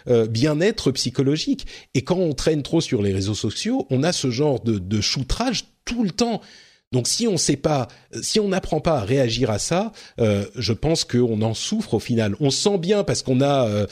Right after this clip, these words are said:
fait pleuvoir la justice, euh, sur le contrevenant, euh, pendant deux minutes avec un tweet ou un R T ou un tweet énervé ou ce que c'est. Et puis, euh, dix minutes plus tard, on est,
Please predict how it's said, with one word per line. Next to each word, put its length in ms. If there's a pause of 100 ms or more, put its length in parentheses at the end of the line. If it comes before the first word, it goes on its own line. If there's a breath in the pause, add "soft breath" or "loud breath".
(240 loud breath)
fait 240
pleuvoir 580
la 120
justice, 640
euh, 240
sur 400
le 180
contrevenant, 760 (340 loud breath)
euh, 140
pendant 340
deux 160
minutes 320
avec 240
un 100
tweet 380
ou 100
un 160
R 120
T 360
ou 200
un 60
tweet 280
énervé 480
ou 120
ce 100
que 100
c'est. 320 (880 loud breath)
Et 120
puis, 440
euh, 160
dix 160
minutes 280
plus 180
tard, 320
on 180
est, 640